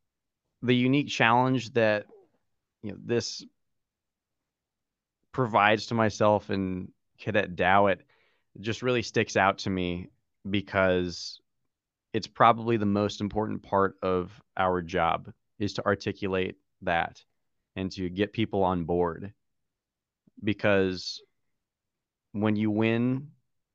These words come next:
the hearts of the people, everything else will fall into place. You know, our strict standards,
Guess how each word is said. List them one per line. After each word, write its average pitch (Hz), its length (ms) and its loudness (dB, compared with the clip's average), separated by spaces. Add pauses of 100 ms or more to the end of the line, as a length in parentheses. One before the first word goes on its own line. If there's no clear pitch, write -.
(280)
the 98 120 2
hearts - 640 -2
of 104 140 -4
the 104 120 -2
people, 113 500 -4 (680)
everything 131 380 -2
else 123 220 -2
will 110 180 2
fall 107 260 2
into 92 140 -2
place. - 580 -10 (680)
You 92 80 -12
know, 90 60 -4
our 87 120 -2
strict - 280 -6
standards, 87 720 -4